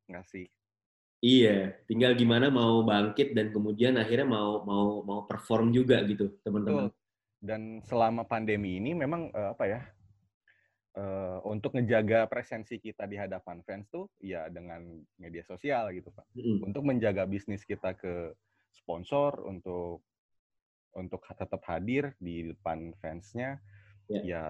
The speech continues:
Speaker 1: dengan di media sosial gitu. Karena kan memang untuk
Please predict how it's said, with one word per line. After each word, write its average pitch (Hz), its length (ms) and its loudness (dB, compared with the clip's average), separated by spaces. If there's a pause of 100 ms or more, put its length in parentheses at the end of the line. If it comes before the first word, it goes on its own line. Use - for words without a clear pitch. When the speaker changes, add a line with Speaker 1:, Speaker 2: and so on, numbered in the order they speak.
(120)
Speaker 1:
dengan 85 480 -8
di 80 80 -12
media 78 240 -6
sosial 117 480 4
gitu. 87 240 -10
Karena 101 240 -8
kan 139 80 -4
memang 127 320 -4
untuk 110 240 -6